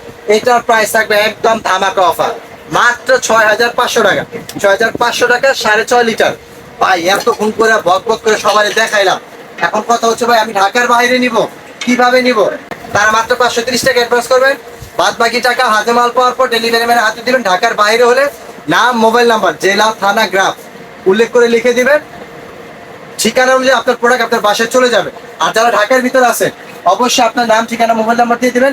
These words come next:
cash on delivery, হাতে মাল পাওয়ার পর ডেলিভারি ম্যানের হাতে টাকা দিয়ে দিবেন। অবশ্যই ডেলিভারি চার্জটা আলাদা যোগ হবে। আর যারা সরাসরি চলে আসতে চান, অবশ্যই চলে আসতে পারেন ঢাকা নিউ সুপার মার্কেট, দক্ষিণ ভবন, নিচতলা, তিনশো আশি নম্বর শপ, ষোলো নম্বর গলি,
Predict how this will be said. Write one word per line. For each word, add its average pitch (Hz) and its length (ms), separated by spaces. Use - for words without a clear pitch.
cash 233 200
on 240 100
delivery, 196 300
হাতে 185 240
মাল 220 200
পাওয়ার 240 200
পর 262 160
ডেলিভারি 202 280
ম্যানের 196 200
হাতে 190 220
টাকা 190 200
দিয়ে - 140
দিবেন। 240 160
অবশ্যই 226 320
ডেলিভারি 202 340
চার্জটা 190 240
আলাদা 180 280
যোগ 208 160
হবে। 160 120
আর 143 120
যারা 190 140
সরাসরি 220 440
চলে 240 180
আসতে 233 220
চান, 254 120
অবশ্যই 214 360
চলে 233 200
আসতে 220 240
পারেন 240 200
ঢাকা 208 300
নিউ 208 140
সুপার 214 280
মার্কেট, 226 320
দক্ষিণ - 300
ভবন, 165 220
নিচতলা, 247 480
তিনশো 208 300
আশি 196 180
নম্বর 196 220
শপ, 247 160
ষোলো 226 240
নম্বর 214 260
গলি, 247 160